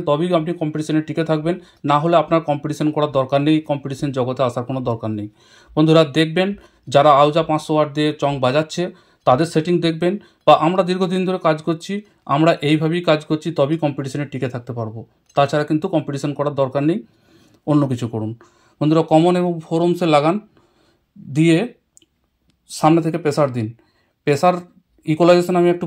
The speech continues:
পরেই দেখিয়ে দিচ্ছি যে ইকুয়ালাইজেশন কেমন রাখবেন। বন্ধুরা, এইভাবে আপনাকে দশটি ইউনিটকে কানেকশন করতে হবে কমন এবং ফোর ওহমসে ডাইরেক্ট চালানোর জন্য, এবং প্রত্যেকটি সিক্সটি ওয়াট ইউনিট ব্যবহার করুন। দেখবেন দুর্ধর্ষমূলক প্রেসার হচ্ছে সামনে,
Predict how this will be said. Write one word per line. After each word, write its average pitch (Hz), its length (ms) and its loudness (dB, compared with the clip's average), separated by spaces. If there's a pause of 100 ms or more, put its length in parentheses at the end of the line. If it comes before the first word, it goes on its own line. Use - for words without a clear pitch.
পরেই 156 220 2
দেখিয়ে 170 260 -4
দিচ্ছি 156 220 -6 (240)
যে 143 120 -6
ইকুয়ালাইজেশন 147 480 0
কেমন 147 280 0
রাখবেন। 131 280 -2 (760)
বন্ধুরা, 160 280 4 (260)
এইভাবে 185 300 2 (220)
আপনাকে 165 280 0 (200)
দশটি 160 280 -2
ইউনিটকে 180 440 0
কানেকশন 165 320 0
করতে 160 160 -6
হবে 170 220 -6
কমন 156 280 4
এবং 156 120 2 (100)
ফোর 147 140 -2
ওহমসে 131 320 -4 (320)
ডাইরেক্ট 151 380 6
চালানোর 127 340 0
জন্য, 117 160 -4 (460)
এবং 165 140 4 (120)
প্রত্যেকটি 175 460 -4 (100)
সিক্সটি 175 300 -4
ওয়াট 170 180 2
ইউনিট 170 300 0
ব্যবহার 165 300 0
করুন। 160 180 0 (520)
দেখবেন 156 340 2 (160)
দুর্ধর্ষমূলক 175 880 -2
প্রেসার 170 300 -2
হচ্ছে 165 260 -4
সামনে, 160 260 2